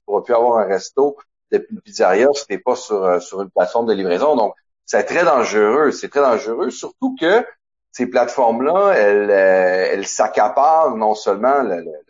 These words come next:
le volume d'affaires, mais les données des clients, tu sais, la clientèle, là. Et, euh, puis, tu sais, un restaurant, là, ce qui crée la, ce qui crée la valeur, en tout cas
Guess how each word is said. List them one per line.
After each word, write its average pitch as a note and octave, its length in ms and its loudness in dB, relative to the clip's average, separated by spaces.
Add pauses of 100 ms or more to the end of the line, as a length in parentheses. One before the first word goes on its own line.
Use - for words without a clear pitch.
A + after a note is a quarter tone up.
(160)
le E2+ 100 -14
volume G#2+ 220 -6
d'affaires, D#3 440 0
mais A2 120 0
les G2+ 320 -8
données A#2 400 0
des B2+ 180 -2
clients, A2+ 480 -2
tu C3+ 120 -6
sais, C#3+ 120 -10 (400)
la - 140 0
clientèle, E3 760 0
là. D#3 220 0 (320)
Et, G2+ 300 0
euh, F#2+ 400 4
puis, - 220 -18
tu E3+ 160 -6
sais, - 140 -16 (580)
un B2+ 120 0
restaurant, C#3 800 0
là, B2+ 320 2 (460)
ce - 100 -20
qui - 180 -20
crée G3 240 0
la, A2 320 2
ce - 100 -18
qui - 140 -20
crée F#3+ 140 0
la C3+ 140 4
valeur, - 280 0
en D#2+ 40 -10
tout - 200 -14
cas - 60 -20